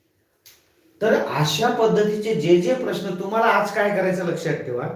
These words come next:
सॅट मध्ये सांगितलं मी तुम्हाला या विषयांची ओव्हरलुकिंग करायची आहे. आणि बुद्धिमत्तेच्या बाबतीत काय करायचंय, सोप्या घटकांवर फोकस अजिबात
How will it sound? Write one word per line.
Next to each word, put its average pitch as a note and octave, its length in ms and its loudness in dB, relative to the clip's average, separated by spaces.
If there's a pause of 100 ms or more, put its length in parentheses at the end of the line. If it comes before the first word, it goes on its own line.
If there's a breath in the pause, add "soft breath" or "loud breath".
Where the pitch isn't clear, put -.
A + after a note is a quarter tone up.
(920)
सॅट G3+ 540 4
मध्ये G3+ 220 0
सांगितलं F#3 420 -2
मी F3+ 120 -2
तुम्हाला E3 280 0
या D#3+ 260 4
विषयांची D#3+ 560 -2
ओव्हरलुकिंग E3+ 560 0
करायची C3 520 -6
आहे. - 300 -18 (540)
आणि A#3+ 360 2 (640)
बुद्धिमत्तेच्या G3 880 -2
बाबतीत F3+ 400 0
काय D3+ 160 2
करायचंय, C#3+ 420 -2
सोप्या D3 560 0
घटकांवर D3 480 -2
फोकस C#3+ 460 -4
अजिबात C3+ 460 -2